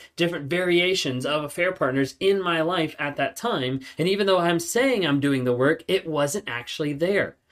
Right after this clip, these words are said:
And so many people get locked into the idea of, like, now they're going to therapy, it's gonna be amazing.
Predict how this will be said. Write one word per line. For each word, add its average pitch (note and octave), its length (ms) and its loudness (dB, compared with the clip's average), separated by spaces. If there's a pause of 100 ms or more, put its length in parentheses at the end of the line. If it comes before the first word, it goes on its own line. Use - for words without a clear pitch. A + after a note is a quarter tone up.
(160)
And D#3 100 0
so G3+ 200 4
many A3 180 -2
people G#3 260 0
get D#3 200 0
locked F#3+ 300 -2
into G3 180 2
the E3+ 100 0
idea E3 220 4
of, C#3+ 40 -6
like, C#3 240 -2
now F#3 220 0
they're F#3+ 140 2
going F#3+ 180 0
to F#3+ 60 -4
therapy, F#3+ 340 0
it's C#3 100 -4
gonna F#3+ 140 2
be F3+ 80 0
amazing. F3+ 600 -2